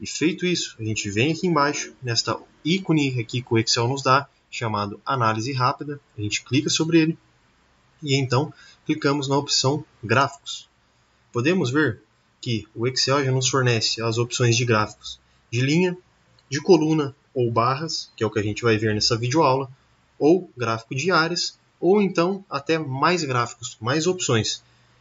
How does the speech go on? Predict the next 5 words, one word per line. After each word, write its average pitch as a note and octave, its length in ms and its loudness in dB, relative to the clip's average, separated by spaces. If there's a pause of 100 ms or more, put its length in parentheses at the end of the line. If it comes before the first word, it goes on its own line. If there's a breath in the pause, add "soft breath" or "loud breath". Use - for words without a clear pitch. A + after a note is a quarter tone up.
(180 soft breath)
Iremos D3+ 300 0
clicar D#3 480 0
no D3 280 -2 (240)
coluna D#3+ 440 2 (420)
ou D#3 300 0